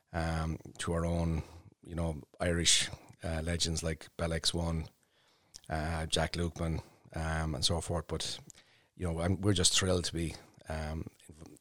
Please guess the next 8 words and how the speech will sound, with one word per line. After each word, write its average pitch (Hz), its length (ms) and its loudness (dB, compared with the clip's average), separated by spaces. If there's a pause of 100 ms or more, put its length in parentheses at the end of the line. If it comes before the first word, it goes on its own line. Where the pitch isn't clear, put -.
(240)
having 92 420 4
so 95 220 8
many 85 200 2
fantastic 82 600 0
acts, - 600 2
uh, - 180 -2
coming, 82 340 -2
and 80 180 -4